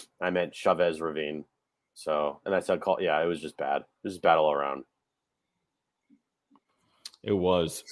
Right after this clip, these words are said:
Speaker 2: Um, okay, let's get to, uh, our title sponsor here, Mark Nimitz at Farmers Insurance. Uh, do wanna thank Mark for support of this channel where we have year-round Padres content for you. Mark Nimitz is your insurance agent if you have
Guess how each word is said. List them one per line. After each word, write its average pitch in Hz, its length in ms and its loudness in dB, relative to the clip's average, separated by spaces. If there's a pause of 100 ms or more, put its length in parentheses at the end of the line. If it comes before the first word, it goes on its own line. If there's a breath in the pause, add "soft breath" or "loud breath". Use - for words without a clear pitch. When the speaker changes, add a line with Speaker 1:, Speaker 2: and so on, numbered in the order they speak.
(140)
Speaker 2:
Um, 101 420 4
okay, 143 280 4
let's 151 160 4
get 185 180 2
to, 147 240 8
uh, 131 40 12
our 113 360 8
title 107 280 4
sponsor 95 460 0
here, 87 220 2
Mark 92 300 0
Nimitz 90 300 -2
at 82 60 -6
Farmers 85 360 -4
Insurance. 80 580 -4 (640)
Uh, 90 320 2
do 123 160 2
wanna 123 120 6
thank 120 220 4
Mark 123 200 6
for 127 140 0
support 127 400 2
of 110 160 4
this 107 160 0
channel 131 480 6
where 117 140 6
we 110 120 4
have 107 140 4
year-round 110 340 4
Padres 104 380 2
content 104 440 2
for 123 280 0
you. 117 160 4
Mark 104 260 2
Nimitz 110 280 2
is 101 160 -2
your 117 160 2
insurance 110 400 0
agent 113 380 4
if 98 120 -4
you 110 120 2
have 101 160 2